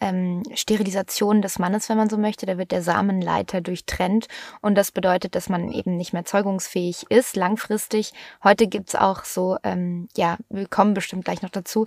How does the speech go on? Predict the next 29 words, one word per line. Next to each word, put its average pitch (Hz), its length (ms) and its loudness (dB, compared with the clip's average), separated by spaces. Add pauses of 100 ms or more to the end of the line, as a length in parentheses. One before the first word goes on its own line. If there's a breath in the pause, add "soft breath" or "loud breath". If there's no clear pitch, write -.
(260 loud breath)
aber 196 180 4
die 185 200 -4
Idee, 202 280 4
dass 202 180 4
man 185 140 2
das - 180 -2
rückgängig 233 420 4
machen 208 280 0
kann, 196 220 -2
aber 185 120 0
in 180 60 0
den 180 80 0
meisten 190 360 0
Fällen 190 300 -2
ist - 240 -8
das - 160 -10
nicht 208 300 2
reversibel, 180 420 0
also 180 200 -2
nicht 180 280 -4
rückgängig - 360 -8
zu - 120 -10
machen. 180 260 -8 (440 loud breath)
Und 208 160 6
was 220 180 6
in - 220 2
den, 190 340 2
äh, - 340 -2
in, 202 140 -2